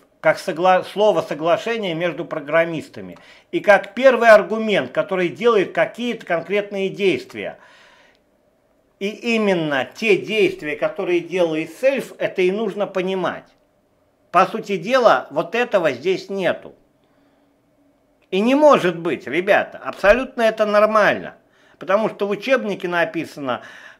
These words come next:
а, а, допустим, на официальном сайте Python, это надо собирать по крупицам.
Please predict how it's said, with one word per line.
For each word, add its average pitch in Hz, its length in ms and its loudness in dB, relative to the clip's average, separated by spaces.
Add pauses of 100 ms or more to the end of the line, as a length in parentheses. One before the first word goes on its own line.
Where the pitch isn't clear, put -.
(100)
а, 139 1000 -2
а, - 20 -4
допустим, 156 500 0
на 156 240 0
официальном 151 540 -4
сайте 151 340 -2
Python, 135 500 -2
это 170 200 -6
надо 196 260 -4
собирать 160 540 -4
по 151 80 -10
крупицам. 160 640 -10